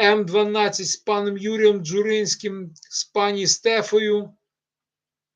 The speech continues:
вибачте, з пані Стефою, з паном Сергієм Гончаром. Е, доброго вечора і дякую за побажання, доброго здоров'я!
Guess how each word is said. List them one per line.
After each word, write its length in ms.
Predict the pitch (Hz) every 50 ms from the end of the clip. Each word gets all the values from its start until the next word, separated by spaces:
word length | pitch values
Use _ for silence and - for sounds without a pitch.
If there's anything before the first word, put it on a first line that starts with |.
| _ _ _ _ _ _ _ _ _ _ _ _ _ _ _ _ _ _ _
вибачте, 840 | 208 180 180 214 220 196 190 180 180 - - 190 180 175 170 165 160 -
з 120 | - -
пані 340 | - - 226 226 220 220 208
Стефою, 720 | 165 - - 240 233 220 214 - 208 208 202 196 185 - - _ _ _ _ _ _
з 120 | - - -
паном 380 | - 226 214 208 214 214 202
Сергієм 540 | 156 - 208 208 208 214 226 233 226 220 208
Гончаром. 720 | 190 196 202 - - 196 208 202 202 208 202 202 208 202 - _ _ _ _ _ _ _ -
Е, 800 | 190 185 190 202 202 202 196 202 202 196 190 190 190 185 185 - _ _ _ _ _ _ _ _ _ _ _
доброго 580 | 170 156 151 156 208 214 202 190 202 202 202 202
вечора 500 | 214 220 208 196 - 185 170 156 151 - -
і 240 | 196 185 190 180
дякую 500 | 156 151 170 202 185 175 - 185 160 156
за 160 | 147 143 - -
побажання, 680 | - 175 165 160 185 170 151 190 208 202 190 170 147 139
доброго 460 | 143 151 170 175 156 160 156 151 147
здоров'я! 580 | 139 131 139 147 143 147 127 - - 139 -